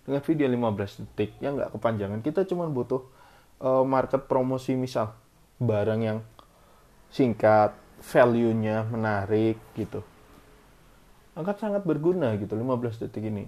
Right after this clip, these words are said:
Nggak perlu kayak awal-awal harus bikin, apa namanya, I G T V gitu kan. Terlalu lama. Biasanya I G T V bukan untuk ini sih, bukan untuk marketing ya. Tujuannya ya kayak YouTube malah.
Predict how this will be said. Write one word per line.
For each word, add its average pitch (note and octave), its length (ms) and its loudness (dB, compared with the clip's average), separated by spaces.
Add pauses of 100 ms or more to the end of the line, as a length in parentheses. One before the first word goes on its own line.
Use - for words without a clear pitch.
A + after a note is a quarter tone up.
(140)
Nggak C#3+ 160 -4
perlu F#3 400 2
kayak E3 320 -2 (160)
awal-awal C#3 720 2
harus B2+ 160 -4
bikin, A#2+ 480 -4 (960)
apa - 320 -6
namanya, C3 320 -6 (1120)
I C3+ 160 0
G A2+ 160 2
T G#2 160 0
V - 100 -20 (600)
gitu G#2+ 240 -4
kan. D#3+ 80 -10 (160)
Terlalu C3+ 280 10 (120)
lama. G#2 160 0
Biasanya C3+ 320 6
I G#3 80 4
G C#3 160 6
T D3+ 80 -2
V A#3 80 0
bukan B2+ 400 -2
untuk C3+ 160 0 (640)
ini D#3+ 240 0
sih, A#2+ 80 -4
bukan G#2+ 320 -4
untuk A2+ 240 -2 (320)
marketing A#2+ 640 -2
ya. G2 80 -2
Tujuannya C#3 480 0
ya A2+ 80 2
kayak A2+ 240 2
YouTube A#2+ 400 0
malah. G2+ 320 -4